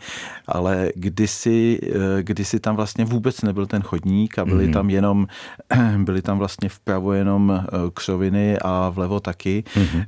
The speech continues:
Speaker 1: <clears throat> Moje děti tam chodili, eh, chodili do, do školy pěšky a uskakovali autům.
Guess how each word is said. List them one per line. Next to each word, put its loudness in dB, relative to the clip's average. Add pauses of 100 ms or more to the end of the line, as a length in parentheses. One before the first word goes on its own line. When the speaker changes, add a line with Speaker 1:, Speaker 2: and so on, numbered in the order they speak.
(140)
Speaker 1:
<clears throat> 4
Moje 2
děti -8
tam -2
chodili, 0 (180)
eh, -4 (160)
chodili -2
do, -2 (120)
do -2
školy -2
pěšky -4 (340)
a -6
uskakovali -2
autům. -2